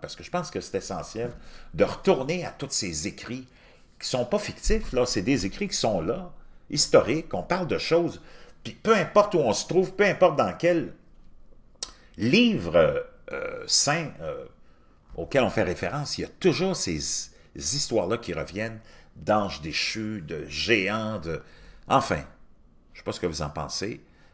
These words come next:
mais le livre d'Enoch est un livre extrêmement important à lire pour tous les chercheurs et pratiquants spirituels,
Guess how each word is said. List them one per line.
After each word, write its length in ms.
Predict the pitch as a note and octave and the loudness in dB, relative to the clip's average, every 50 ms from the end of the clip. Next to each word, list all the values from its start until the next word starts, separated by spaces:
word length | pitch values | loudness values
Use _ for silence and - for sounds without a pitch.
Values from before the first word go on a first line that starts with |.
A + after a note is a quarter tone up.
| - - | -14 -10
mais 140 | - D2+ C#2+ | -6 -4 -2
le 100 | C#2+ D#2+ | 0 2
livre 200 | A#2+ G3 F#3 D3+ | 2 2 2 4
d'Enoch 340 | A2+ E2+ D2+ G#2 D3+ - | 2 2 2 0 -2 -2
est 140 | - D#2+ - | -4 -4 -2
un 80 | E2 D#2+ | -2 0
livre 160 | F#2 F#2+ F#2+ | 2 2 2
extrêmement 340 | G2 - - - E2+ E2+ A2 | 0 0 -2 -4 -4 -2 -2
important 400 | A2+ F2+ - F2+ - - B2+ A#2+ | -4 -4 -6 -8 -8 -6 -4 -4
à 80 | F#2 | -2
lire 220 | D#2+ G2+ C3+ C#3 - | -2 -4 -4 -6 -6
pour 240 | - - G2 - - | 0 0 0 0 0
tous 100 | - F#3+ | -4 -4
les 100 | D3+ - | -2 -2
chercheurs 560 | - F#2 D#2+ - - B2 C#3+ F3 F3+ F3 - - | -2 -6 -8 -6 -6 -6 -6 -6 -10 -12 -10 -10
et 60 | F#3 | -8
pratiquants 500 | - - D#3+ D#3 D#3 - - - F3 E3+ | -2 0 0 0 0 -4 -6 -4 -4 -4
spirituels, 720 | - - - D#3 C#3 G#2 - - G#2+ A2+ C#3 F3 F3 E3 | -4 -2 -2 -2 -2 -2 -4 0 2 2 2 2 -2 -6